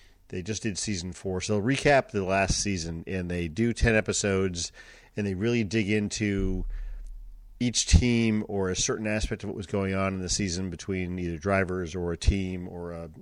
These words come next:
you know, owner of the team or what happened. Um, and it's kind of a no holds barred kind of reveal all, really in-depth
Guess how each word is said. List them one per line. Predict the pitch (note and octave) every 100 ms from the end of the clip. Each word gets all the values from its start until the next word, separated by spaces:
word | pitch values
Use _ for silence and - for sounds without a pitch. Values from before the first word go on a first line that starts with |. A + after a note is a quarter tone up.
| G3+
you | E2+
know, | E2+ G2 -
owner | G2 F#2+ F2+
of |
the | F#2
team | E2+ G2+ F#2 F2
or | F2
what | E2+
happened. | F2+ F#2 F#2 E2+ D2+ - - - - _ G#2+
Um, | G2 F#2 F2+ F2 - _ _ _ -
and | A#2 G#2+ G#2 G2 F#2+
it's | G#2+ -
kind | - C3+
of | F3+ B2+
a | G2 - _ _ _
no | G2 G2+ B2
holds | B2 A#2+ B2+ G#2+ E2+
barred | G2+ G#2 A2 G#2 E2+
kind | G2+ G2
of | F2+ E2
reveal | E2+ G#2 G#2
all, | G2 G2 F#2+ F2+ E2+ - - - - - - -
really | G#2+ A2 G#2
in-depth | G#2+ G#2+ G2+ G2+ G2 - -